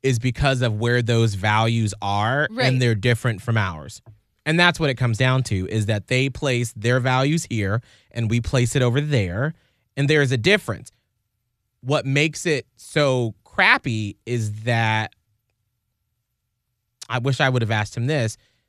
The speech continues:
Speaker 1: like, is there anyone else that could bring people together but still represent what they want?
Speaker 2: Mm-hmm.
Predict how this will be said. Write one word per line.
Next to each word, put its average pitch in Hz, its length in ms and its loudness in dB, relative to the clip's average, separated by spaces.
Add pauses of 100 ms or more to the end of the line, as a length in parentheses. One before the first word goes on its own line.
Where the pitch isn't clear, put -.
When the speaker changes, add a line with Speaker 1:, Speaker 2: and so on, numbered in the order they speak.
(160)
Speaker 1:
like, 123 360 0 (800)
is 180 240 0
there 190 240 2
anyone 156 580 -2
else 127 520 -2 (400)
that 127 420 -2 (1900)
could 156 240 0
bring 175 440 0
people 151 300 -4
together 131 500 -2
but 120 200 -4
still 139 280 -2
represent 120 640 -2
what 113 220 -4
they 113 180 -2
want? 104 600 -4 (180)
Speaker 2:
Mm-hmm. 214 400 -12